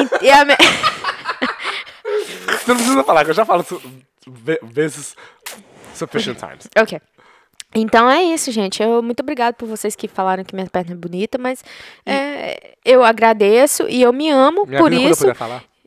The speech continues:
Speaker 1: É, ok.
Speaker 2: Eu já tô,
Speaker 1: Eu,
Speaker 2: eu
Speaker 1: eu
Speaker 2: tô
Speaker 1: me amo, eu me amo por isso. E eu, eu, eu amo vocês por isso e me amo porque minhas pernas. Ah, foda-se, fala!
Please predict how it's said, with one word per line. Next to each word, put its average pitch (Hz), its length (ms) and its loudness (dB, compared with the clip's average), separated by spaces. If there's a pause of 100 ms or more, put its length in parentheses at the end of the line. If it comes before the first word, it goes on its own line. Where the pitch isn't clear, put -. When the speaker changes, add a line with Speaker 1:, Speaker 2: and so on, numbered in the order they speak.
(140)
Speaker 1:
É, 233 360 0
ok. 196 240 -2
Speaker 2:
Eu 127 60 -12
já 127 80 -10
tô, - 100 -4
Speaker 1:
Eu, 233 80 6
Speaker 2:
eu 147 160 0
Speaker 1:
eu 247 120 8
Speaker 2:
tô - 60 -
Speaker 1:
me 285 140 4
amo, 269 360 6
eu 254 180 4
me 277 120 0
amo 269 300 4
por 277 200 4
isso. 240 480 2 (140)
E 240 120 2
eu, 233 200 4
eu, 208 380 4
eu 220 200 6
amo 254 180 2
vocês 240 260 -4
por 202 160 -8
isso 226 180 -6
e 254 40 -6
me 240 120 -4
amo 226 240 -2
porque - 240 -10
minhas 233 200 -2
pernas. 226 280 -6
Ah, 240 240 6 (160)
foda-se, 262 380 4
fala! 214 480 4